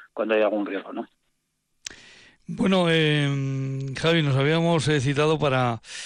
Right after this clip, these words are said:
Speaker 2: eh, para hablar de las, eh, chimeneas, eh, que es el momento ahora de,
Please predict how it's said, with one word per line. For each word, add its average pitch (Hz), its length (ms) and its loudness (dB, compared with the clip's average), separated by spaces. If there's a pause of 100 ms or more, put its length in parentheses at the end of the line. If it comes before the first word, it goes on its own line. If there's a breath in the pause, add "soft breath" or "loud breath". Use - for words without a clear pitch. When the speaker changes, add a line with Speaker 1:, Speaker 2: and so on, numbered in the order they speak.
(400 loud breath)
Speaker 2:
eh, 120 840 -4 (320)
para 127 220 -2
hablar 135 300 0
de 147 140 0
las, 127 280 0
eh, 127 200 -6
chimeneas, 123 760 -2
eh, 117 1000 -4
que - 80 -8
es 120 80 0
el 131 60 2
momento 135 300 2
ahora 139 180 2
de, 127 260 -2